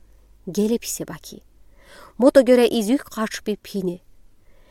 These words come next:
Բեզի մե օչալի չոյել յարաթմիշի արծև կի ամդար խո էֆ չի բոզու։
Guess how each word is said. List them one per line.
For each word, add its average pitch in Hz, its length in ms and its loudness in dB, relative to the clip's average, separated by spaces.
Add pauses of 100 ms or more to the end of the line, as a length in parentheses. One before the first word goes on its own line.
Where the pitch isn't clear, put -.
(240)
Բեզի 185 280 2
մե 175 220 0
օչալի 196 400 -2
չոյել 196 300 0
յարաթմիշի 190 520 -4
արծև 180 400 -6
կի 185 140 -2
ամդար 170 400 -2
խո 165 240 -4
էֆ 156 240 -10
չի - 260 -6
բոզու։ 156 520 -10